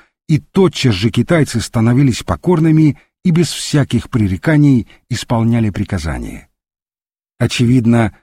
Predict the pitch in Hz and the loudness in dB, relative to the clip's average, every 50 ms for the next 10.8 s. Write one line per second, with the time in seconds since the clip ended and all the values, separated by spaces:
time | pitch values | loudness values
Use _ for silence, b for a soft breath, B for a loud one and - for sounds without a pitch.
0 | b _ _ - 98 90 92 147 156 - - - - 143 135 - - 170 165 143 | b _ _ -8 -4 0 2 2 2 2 0 -4 -2 -2 -2 0 0 2 2 2
1 | 104 87 - - - - 143 135 113 104 98 - - 143 123 113 107 98 - - | 2 0 -4 -6 -2 0 2 2 2 2 0 0 0 0 2 2 0 -2 -2 -4
2 | 85 90 85 - - 113 139 175 170 123 82 71 - - B B B B B - | -4 -4 -4 -2 0 0 2 2 0 0 -4 -6 -8 -12 B B B B B 0
3 | 131 117 117 107 123 127 170 185 175 165 - - b b b b _ _ - 123 | 0 2 2 2 2 2 2 2 0 0 -2 -4 b b b b _ _ -4 -4
4 | - - - - 160 170 170 151 143 165 147 - - - 180 151 107 76 62 - | -4 -4 -4 -2 0 0 0 0 -2 -2 -4 -4 -4 -2 -2 0 0 -2 -4 -6
5 | 62 - b b b b b _ _ _ _ _ - 113 92 - - 190 175 147 | -10 -12 b b b b b _ _ _ _ _ -4 -4 -4 -2 0 0 0 0
6 | - 160 147 143 139 139 131 - - 135 117 139 160 151 139 127 117 113 123 110 | 2 2 4 4 4 2 2 0 0 0 0 2 2 2 0 0 0 -2 -2 -2
7 | 110 104 101 87 101 87 69 69 58 50 - - - - _ _ _ _ _ _ | -2 -4 -4 -4 -6 -6 -6 -8 -10 -12 -12 -16 -20 -20 _ _ _ _ _ _
8 | _ _ _ _ _ _ _ _ _ _ _ - 117 101 95 87 123 123 113 110 | _ _ _ _ _ _ _ _ _ _ _ -4 -2 -2 0 0 0 0 0 0
9 | 104 113 113 107 104 123 123 120 120 - - 127 117 - - 113 107 107 117 113 | 0 0 0 0 2 4 4 4 2 0 -2 -2 -2 -2 0 0 0 0 0 0
10 | - 113 110 107 - - 139 135 110 90 78 - - - - b | -2 -2 -4 -4 -2 0 0 0 0 0 -4 -8 -10 -10 -12 b